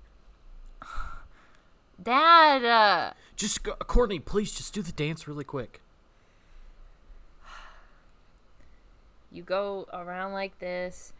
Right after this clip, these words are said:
Speaker 1: and then you kinda, like, bend half over
Speaker 2: Bend half
Speaker 1: and
Speaker 2: over.
Speaker 1: do,
Speaker 2: Pop and
Speaker 1: do
Speaker 2: pop
Speaker 1: this
Speaker 2: and pop
Speaker 1: with your
Speaker 2: and
Speaker 1: shoulders.
Speaker 2: So I'm like a
Speaker 1: And then
Speaker 2: dolphin.
Speaker 1: you
Speaker 2: Emerging from and resubmerging, emerging,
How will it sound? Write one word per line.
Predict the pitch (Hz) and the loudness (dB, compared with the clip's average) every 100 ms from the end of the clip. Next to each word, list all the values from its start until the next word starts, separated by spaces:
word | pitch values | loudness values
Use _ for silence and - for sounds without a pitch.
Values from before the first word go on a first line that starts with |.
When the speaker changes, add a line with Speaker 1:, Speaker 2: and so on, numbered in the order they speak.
| - - - | -20 -20 -20
Speaker 1:
and | 180 | -16
then | 170 175 | -14 -12
you | - | -12
kinda, | 175 175 | -12 -10
like, | 170 160 156 | -10 -10 -8
bend | 160 175 175 | -8 -6 -6
half | 185 175 175 | -4 -4 -4
over | 175 185 196 190 190 - | -8 -8 -8 -8 -10 -14
Speaker 2:
Bend | - 196 | -14 -8
half | 214 185 | -6 -4
Speaker 1:
and | |
Speaker 2:
over. | 202 196 185 - | -4 -4 -4 -6
Speaker 1:
do, | 180 - - - - - | -10 -14 -16 -18 -20 -16
Speaker 2:
Pop | - - - | -14 -14 -12
and | - | 0
Speaker 1:
do | 196 | 2
Speaker 2:
pop | 104 | 2
Speaker 1:
this | 170 180 113 | 2 -4 0
Speaker 2:
and | - | 0
pop | 95 | 0
Speaker 1:
with | 123 | 0
your | 113 | -4
Speaker 2:
and | 104 | -4
Speaker 1:
shoulders. | 170 170 165 180 190 196 - | -8 -8 -8 -8 -8 -12 -14
Speaker 2:
So | - 123 | -10 -4
I'm | 104 101 | -2 -2
like | 113 110 | -4 -6
a | 107 | -8
Speaker 1:
And | - | -6
then | 117 107 | -4 -4
Speaker 2:
dolphin. | 120 185 | -6 -6
Speaker 1:
you | 180 180 175 _ - | -10 -16 -20 _ -16
Speaker 2:
Emerging | 143 135 127 131 143 131 | -10 -6 -6 -6 -10 -14
from | - - - - | -16 -20 -18 -16
and | 131 120 | -14 -12
resubmerging, | 123 123 - 120 120 117 135 123 117 | -10 -10 -8 -8 -6 -8 -8 -10 -10
emerging, | 120 123 120 135 127 | -10 -10 -10 -12 -14